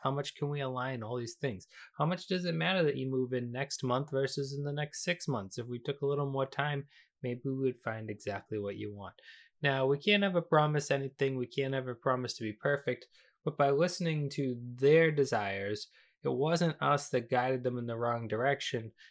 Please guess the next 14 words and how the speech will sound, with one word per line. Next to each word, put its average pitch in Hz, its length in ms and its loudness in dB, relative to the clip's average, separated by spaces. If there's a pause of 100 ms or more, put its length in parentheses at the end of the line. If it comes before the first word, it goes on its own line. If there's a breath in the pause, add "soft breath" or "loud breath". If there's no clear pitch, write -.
(120)
It 139 60 0
was 123 180 2
them 135 300 2
who 123 480 2
decided 127 560 0
that 117 140 -6
that 117 140 0
was 120 180 -4
the 117 60 -6
best 110 320 -6
direction 104 460 -8
to 101 120 -8
go 110 280 0
in. 87 160 -12